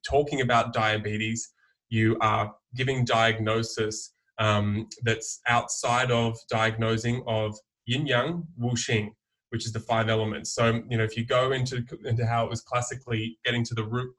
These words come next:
of what is going on, you need to go into the dream time, into the, you know, into the, into that, to that dragon imaginal realm where it is all a yin yang transformation cycle consistently running through the body and around you, and especially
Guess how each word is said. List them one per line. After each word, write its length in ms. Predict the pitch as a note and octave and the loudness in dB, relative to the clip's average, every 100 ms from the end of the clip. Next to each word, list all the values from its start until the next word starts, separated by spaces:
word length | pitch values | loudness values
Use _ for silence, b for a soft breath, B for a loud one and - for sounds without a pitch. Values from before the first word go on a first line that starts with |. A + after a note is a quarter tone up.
| _ | _
of 80 | B2+ A2 | -12 -4
what 160 | A#2+ - | -4 -4
is 120 | A#2 | -8
going 320 | A2+ A2 A2 | -4 -4 -2
on, 160 | A#2+ A2 | -4 -4
you 80 | A2+ | -4
need 160 | B2+ | -6
to 80 | B2 | -6
go 160 | A#2+ A#2 | -4 -2
into 160 | A2+ | -4
the 80 | A2 G#2+ | -8 -6
dream 340 | A2+ B2 C3+ | -2 -2 -2
time, 460 | B2+ A2+ G#2+ B2+ E3 b b _ | -4 -2 0 -2 -6 b b _
into 220 | A#2+ A2+ | -4 -2
the, 220 | A2+ A2 A2 | 0 0 0
you 80 | A2 | 0
know, 140 | A2+ | 0
into 220 | A#2 A2+ | -2 -4
the, 160 | A2+ A2+ | -4 -4
into 180 | A2+ A2 | -6 -6
that, 240 | A2 A2 | -6 -6
to 80 | - | -6
that 240 | A2 G#2 A#2 | -4 -4 -8
dragon 440 | A#2 A2 A#2 A#2+ | -2 2 2 2
imaginal 580 | G#2+ G#2+ A#2 B2 A#2 A2 | -2 -2 -4 -4 -4 -4
realm 420 | A2 A2 A2 A2 - | -6 -8 -8 -12 -12
where 280 | - G#2+ G#2+ - b _ | -4 -4 -4 -10 b _
it 120 | B2 | -4
is 200 | A2+ G#2+ A2 | -4 -4 -2
all 380 | A#2+ A#2+ A#2 _ - | 0 0 -2 _ -8
a 40 | |
yin 400 | G#2+ G#2+ B2+ B2+ | -6 -4 0 0
yang 300 | A#2+ A2+ A#2 | 2 2 0
transformation 880 | - A2+ A2+ A2 A2+ G#2+ A2 - A2+ | -2 -2 0 -2 -2 -2 -2 -2 -4
cycle 420 | - G2 G#2+ G#2 - | -4 -4 -6 -8 -10
consistently 680 | A2 - B2 - A2 G#2+ G#2 | -6 -4 -4 -4 -8 -10 -6
running 280 | A2 A#2 | -4 -4
through 240 | A2 - G#2+ | -6 -8 -8
the 80 | G#2 | -8
body 280 | G#2+ G#2+ | -6 -6
and 100 | G#2+ | -6
around 340 | G#2 G#2 A2+ A#2 | -8 -4 -2 -2
you, 100 | - - _ b - A2+ | -4 -18 _ b -4 -2
and 160 | A#2 A#2 | -2 -4
especially 680 | - - C3+ - A#2 G#2+ | -6 -2 -2 0 -2 -2